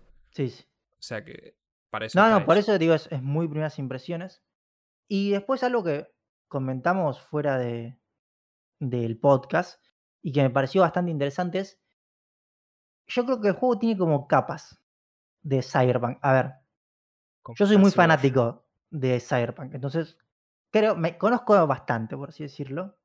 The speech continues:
Speaker 1: He leído mucho, muchísimos libros de Cyberpunk, que es donde más se extendió la cultura Cyberpunk, que es en libros, no tanto en series ni películas. Hay algunas, pero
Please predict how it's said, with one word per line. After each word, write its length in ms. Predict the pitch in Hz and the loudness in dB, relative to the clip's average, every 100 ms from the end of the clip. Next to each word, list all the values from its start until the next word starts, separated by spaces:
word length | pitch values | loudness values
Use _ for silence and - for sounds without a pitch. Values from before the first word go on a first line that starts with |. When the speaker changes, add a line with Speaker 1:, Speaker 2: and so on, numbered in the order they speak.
| _ | _
Speaker 1:
He 120 | - 151 | -4 2
leído 240 | 156 147 | 4 4
mucho, 320 | 143 170 - - | 4 2 -2 -18
muchísimos 760 | - 160 151 143 214 196 151 135 | -14 -2 0 0 -2 -2 -2 0
libros 200 | 139 139 | -2 -2
de 100 | 147 | -4
Cyberpunk, 320 | 143 170 185 _ _ _ _ _ _ | -6 -8 -14 _ _ _ _ _ _
que 120 | 170 | 0
es 180 | 170 - | 0 -8
donde 600 | 143 139 135 135 139 - _ _ _ _ | -2 -2 0 -2 -2 -6 _ _ _ _
más 300 | 147 175 175 | 0 0 0
se 60 | 180 | -4
extendió 500 | - 151 139 185 165 | -4 -2 2 6 6
la 100 | 131 | 4
cultura 380 | 127 127 131 | -2 -2 -4
Cyberpunk, 540 | 123 127 120 - 139 - _ _ | -4 -6 -6 -8 -14 -16 _ _
que 80 | 139 | -10
es 100 | 135 | -8
en 120 | 123 | 0
libros, 400 | 143 127 117 - | 2 2 0 -6
no 120 | 123 | -6
tanto 240 | 131 123 120 | -4 -4 -6
en 120 | 123 | -8
series 360 | - 131 123 117 | -4 -4 -4 -6
ni 100 | 117 | -6
películas. 520 | 131 127 151 - _ _ | -6 -4 -8 -8 _ _
Hay 220 | 143 147 | 2 4
algunas, 340 | 131 139 151 | 4 2 0
pero 240 | 143 131 | -4 -10